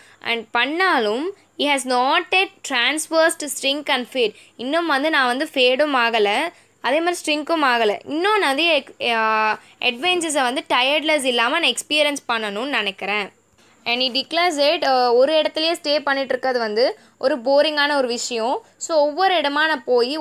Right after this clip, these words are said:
ஒவ்வொரு இடமா ஷைன் பண்ண ஆரம்பிக்கணும். அதுக்கு ஒரு எக்ஸாம்பிளும் சொல்றாரு, ஸ்வாட். So ஒரு ஸ்வாட் வந்து எப்படி யூஸ் பண்ணாம வச்சிருந்தா ரஸ்ட் ஆயிடுமோ,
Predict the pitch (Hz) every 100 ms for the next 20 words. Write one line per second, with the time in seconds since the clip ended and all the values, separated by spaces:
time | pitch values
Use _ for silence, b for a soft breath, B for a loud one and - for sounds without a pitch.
0 | 277 277 311 277 226 254 302 294 254 285
1 | 254 233 254 226 214 202 208 208 196 B
2 | B - 247 - 294 247 - 330 311 302
3 | 302 294 269 233 226 277 302 262 247 -
4 | B B - 311 285 262 269 294 330 330
5 | 302 294 269 277 285 269 285 285 247 262
6 | 226 214 262 247 240 311 285 262 220